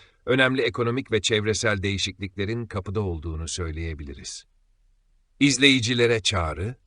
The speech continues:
sorular ve abone olma daveti. Değerli izleyiciler, şimdi sizlere birkaç soru sormak istiyorum. Sizce hurda araç teşviki tam gaz ne zaman devreye girer? İki bin yirmi beşte mi, yoksa daha erken mi?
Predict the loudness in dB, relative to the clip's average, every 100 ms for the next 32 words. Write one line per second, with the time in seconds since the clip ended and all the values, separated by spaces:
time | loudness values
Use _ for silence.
0 | _ _ _ -2 2 4 6 6 6 0
1 | 0 0 2 2 2 -2 -6 -10 -12 -14
2 | -16 -18 -20 _ _ _ _ _ _ _
3 | _ 4 8 8 6 2 0 -2 -4 -6
4 | -8 -10 -16 _ _ 0 0 2 2 4
5 | 4 2 0 0 0 2 0 0 -2 -2
6 | -4 -8 -8 -8 -12 -14 -18 _ _ _
7 | _ _ _ _ 2 2 6 6 6 4
8 | 4 4 4 2 -2 -2 -4 -4 -2 2
9 | 2 4 2 2 -2 -2 -2 -2 -4 -8
10 | -8 -10 -10 -14 -16 -18 -20 _ _ _
11 | -10 -6 0 0 2 0 2 0 -2 -2
12 | -2 -2 -4 -8 _ -2 0 0 0 0
13 | 0 0 -2 -4 -6 -4 -6 -10